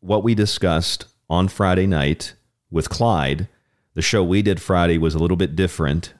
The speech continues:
We did a show called Making a Martyr. That show, I think, is also super important in relation to what was happening in Memphis over the weekend.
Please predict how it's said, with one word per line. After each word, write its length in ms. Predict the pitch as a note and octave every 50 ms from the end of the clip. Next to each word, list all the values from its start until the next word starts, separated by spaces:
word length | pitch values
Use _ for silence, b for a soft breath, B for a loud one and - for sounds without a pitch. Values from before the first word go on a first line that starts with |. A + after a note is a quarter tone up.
| _ _ _ _
We 80 | F2+ E2
did 100 | D#2+ D#2
a 60 | D#2
show 220 | - - F2+ E2
called 260 | E2 - F2 E2 D2+
Making 340 | D#2+ E2 E2+ F2 - G2 F2+
a 80 | E2 D#2+
Martyr. 640 | D#2 D#2+ F2 F2 F2 D#2+ B1+ B1+ C2 D#2+ G2 A2 - _ _ _ _ _ _ _ -
That 160 | F2 E2+ E2
show, 460 | - - - F#2+ F2 E2+ E2 D#2+ D#2
I 140 | - D#2+ E2
think, 360 | D#2 - - E2+ E2 D#2+ -
is 480 | E2 D#2 D#2 D2+ D2+ D2 C#2+ - - - - _ _ _ _ _ _ _ -
also 420 | - F2+ F#2 F#2 - - F2 E2
super 580 | D#2 - - - - - A#2+ A#2 - A2 G2 F2+
important 680 | E2+ D#2+ D#2 - - F2+ E2 C2 C#2+ D#2+ D#2 - - - _ _ _ _ _ _ _ -
in 120 | E2+ F2
relation 540 | E2+ E2 E2 E2 E2+ E2+ - - F2+ E2+ D#2
to 220 | - - F2+ E2 D#2+
what 140 | D2+ D2+ A#1+
was 140 | D#2 -
happening 440 | - F2 E2 D#2 - F2 E2 D#2+ B1
in 180 | C#2 D2 D2 D2+
Memphis 440 | E2+ F#2 F#2 - - F2 D#2+ - -
over 200 | - E2 D#2 D#2+
the 100 | D2+ D2+
weekend. 520 | D2+ D#2 D2+ D2+ - D2+ C#2+ C#2 C#2+ C#2+